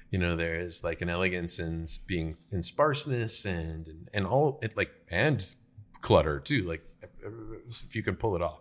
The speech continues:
but I like the simple stuff. I like the simple, clean lines. I love Swedish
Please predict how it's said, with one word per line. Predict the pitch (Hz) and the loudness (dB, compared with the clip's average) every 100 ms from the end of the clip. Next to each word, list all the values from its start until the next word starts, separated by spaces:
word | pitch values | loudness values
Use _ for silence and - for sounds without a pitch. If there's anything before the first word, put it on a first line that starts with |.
| - | -10
but | 82 - _ _ _ - - | -10 -10 _ _ _ -8 4
I | 95 | 6
like | 98 85 - | 6 2 0
the | |
simple | - 80 69 | -2 -2 -6
stuff. | - - - - _ _ | -10 -10 -18 -20 _ _
I | 87 85 | -16 -16
like | - | -14
the | - | -4
simple, | - 98 90 87 87 82 | 0 2 0 0 -2 -2
clean | 80 - 85 82 80 | -4 -8 -6 -6 -8
lines. | 78 78 82 - - - - - - 104 | -8 -8 -10 -12 -16 -10 -8 -8 -6 0
I | |
love | 113 95 | 2 4
Swedish | - - - 101 95 95 95 - - - | 6 6 4 0 0 2 2 0 -2 -2